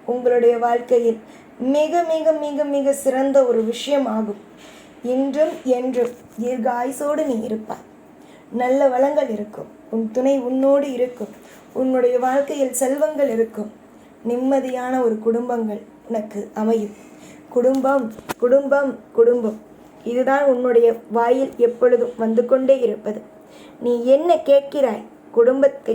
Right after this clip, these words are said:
கேட்கிறாய், நிச்சயம் அமையும். நிச்சயமாக இப்பொழுது இருக்கும் அத்தனையும் உனக்கு நல்லதாகவே அமையும். ஏற்கனவே கண்ட அத்தனை கனவு, கனவுகளும் அழிந்து விட்டதோ என்று நினைக்கிறாய். கிடையாது,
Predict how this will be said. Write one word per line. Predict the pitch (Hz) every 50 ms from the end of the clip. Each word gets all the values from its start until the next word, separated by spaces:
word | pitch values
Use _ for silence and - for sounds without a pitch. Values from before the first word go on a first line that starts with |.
| 214 -
கேட்கிறாய், | - 226 220 - - 214 208 202 202 - - - - - - - - - 220
நிச்சயம் | 240 247 220 - - 294 285 277 277 277 - - - 202
அமையும். | 214 226 233 247 240 226 214 - - - - - - - - - 226 247
நிச்சயமாக | 254 233 - - 294 294 294 285 277 277 269 262 262 269 302 277 269
இப்பொழுது | 254 220 - 262 269 269 277 277 262 254
இருக்கும் | 262 262 - - 254 269 294 - - - - - - 220
அத்தனையும் | 226 226 - - - 294 285 285 277 277 269 254 240 - - - - - - - - -
உனக்கு | 254 262 247 240 - 247
நல்லதாகவே | 247 240 247 262 285 285 277 262 254 254 254 240 233 226 - - - - - 220
அமையும். | 220 233 240 240 226 214 - - - - - - - - - - - - 233 233
ஏற்கனவே | 247 247 247 - 285 277 277 277 285 294 285 - 269
கண்ட | 254 262 262 254 247 247 277 - - - - - - - - - - - - _ - - - - - - - - - - - - - - - - - 254
அத்தனை | - - - 302 302 294 277 269
கனவு, | 262 254 277 294 285 269 - -
கனவுகளும் | 262 254 285 294 302 - 254 247 240 - - - 214
அழிந்து | 233 254 277 277 302
விட்டதோ | 294 302 - - 294 277 285 294 302 311 294 262
என்று | 254 254 269 254
நினைக்கிறாய். | 247 226 226 220 220 233 220 208 208 - - - - -
கிடையாது, | 226 226 233 233 240 233 226 226 220 214